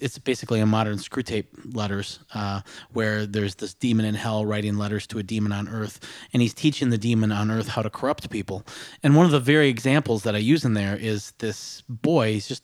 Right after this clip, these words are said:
like, uh, you know, four or five years old, and he's really selfish with his toys. And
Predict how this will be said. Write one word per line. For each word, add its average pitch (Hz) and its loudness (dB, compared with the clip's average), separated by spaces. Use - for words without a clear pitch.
like, - -12
uh, 78 -16
you 85 -14
know, 101 -8
four 107 -8
or 107 -4
five 110 -6
years 101 -6
old, 107 -4
and 123 4
he's 113 2
really 113 2
selfish 107 -6
with 101 -10
his 98 -10
toys. 95 -4
And 117 2